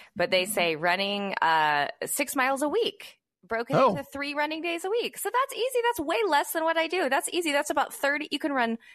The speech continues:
Speaker 1: two miles in around thirty minutes or so, depending on your pace. And just do that three days a week. That's so easy. Get on a treadmill, watch a good show, go outside. So, okay, so far I'm living longer than you. Okay.
Speaker 2: Yeah, oh,
Speaker 1: Oh,
Speaker 2: no doubt.
Speaker 1: we're
Speaker 2: Well,
Speaker 1: both
Speaker 2: that,
Speaker 1: gonna
Speaker 2: that is gonna be where this ends.
Speaker 1: Yeah,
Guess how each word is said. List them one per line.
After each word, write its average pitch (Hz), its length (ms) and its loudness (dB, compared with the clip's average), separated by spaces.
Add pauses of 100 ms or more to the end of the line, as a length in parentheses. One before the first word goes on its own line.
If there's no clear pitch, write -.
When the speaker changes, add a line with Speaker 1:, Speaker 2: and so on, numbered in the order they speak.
(160)
Speaker 1:
two 330 180 0
miles 254 420 2
in 262 80 0
around 208 260 2
thirty 247 280 0
minutes 196 380 0
or 180 80 0
so, 175 200 0
depending 190 400 -2
on 214 100 0
your 233 100 0
pace. 156 520 0 (580)
And 294 140 2
just 359 160 -2
do 415 120 2
that 427 180 4
three 427 160 2
days 453 220 2
a 403 60 4
week. 466 260 4
That's 508 240 0
so 508 500 2
easy. 294 80 -2
Get 294 160 0
on 339 120 4
a 277 80 2
treadmill, 349 500 0
watch 285 220 2
a 302 60 -2
good 214 240 -2
show, 320 540 0
go 262 160 2
outside. 302 840 2 (640)
So, 226 360 2
okay, 214 180 -2
so 247 240 0
far 240 200 4
I'm 185 220 2
living 175 280 -2
longer 135 320 -2
than - 180 -10
you. - 240 -10 (120)
Okay. 254 260 2
Speaker 2:
Yeah, 98 200 6
oh, 117 140 4
Speaker 1:
Oh, - 40 2
Speaker 2:
no 110 120 4
doubt. 95 200 4 (260)
Speaker 1:
we're 254 120 0
Speaker 2:
Well, 131 120 4
Speaker 1:
both 285 80 6
Speaker 2:
that, 330 120 6
Speaker 1:
gonna 302 140 -2
Speaker 2:
that 190 200 4
is 190 220 4
gonna 165 180 4
be 143 140 6
where 127 140 6
this 107 240 4
ends. 69 320 0
Speaker 1:
Yeah, 165 120 2